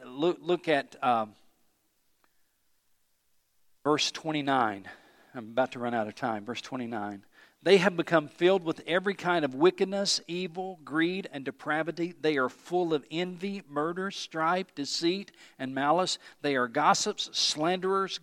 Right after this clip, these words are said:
God-haters, insolent, arrogant, and boastful. They invent ways of doing evil. And the Jews were saying, "Yes,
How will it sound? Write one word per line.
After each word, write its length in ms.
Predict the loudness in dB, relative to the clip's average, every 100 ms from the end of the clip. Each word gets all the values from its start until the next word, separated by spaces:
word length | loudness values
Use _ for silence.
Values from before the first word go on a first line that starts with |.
| 4
God-haters, 800 | 6 6 2 -2 -2 -2 -4 -8 -14 -6
insolent, 640 | -4 -2 0 0 -2 -4 _ -2
arrogant, 560 | 4 4 4 0 -4 -8
and 200 | -10 2
boastful. 540 | 4 4 2 -4 -10 -12 -8 6
They 300 | 8 8 2
invent 720 | -8 -8 2 4 4 0 -2
ways 360 | 0 2 0 -4
of 120 | 0
doing 320 | -2 0 -6
evil. 360 | -10 -14 -20 -20 _ _ _ _ _ _ _ _ _ _ _ _ _ -4
And 200 | -2 -2
the 80 | -2
Jews 320 | 0 0 2
were 100 | 2
saying, 300 | 6 6 4 -4 -20 -14 2
"Yes, 640 | 6 8 6 4 -2 -4